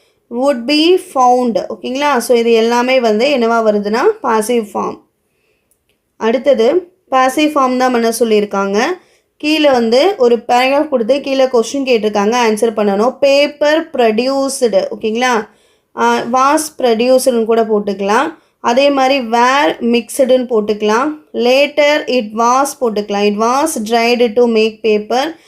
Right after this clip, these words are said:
This method was invented in second B C E in China. Papyrus plant were used, யூஸ் இருக்கு, used போட்டுக்கலாம். By Egyptians to make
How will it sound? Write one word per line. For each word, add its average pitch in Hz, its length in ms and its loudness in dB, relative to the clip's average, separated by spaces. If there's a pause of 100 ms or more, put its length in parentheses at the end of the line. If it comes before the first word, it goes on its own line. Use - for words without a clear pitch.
(320)
This 311 180 -2 (120)
method 285 520 0 (180)
was 254 280 2 (160)
invented 262 680 0 (100)
in 240 100 0 (140)
second 262 420 -2
B 240 60 2 (160)
C 254 100 2 (160)
E - 20 -4 (180)
in 233 60 0 (140)
China. 220 400 2 (1080)
Papyrus 311 600 2 (400)
plant 254 400 0 (240)
were 262 280 0 (200)
used, 277 400 -2 (320)
யூஸ் 277 260 -2
இருக்கு, 240 240 0 (200)
used 247 340 0
போட்டுக்கலாம். 226 640 0
By 254 80 4 (220)
Egyptians 269 680 -6
to 247 80 -4 (120)
make 240 200 -4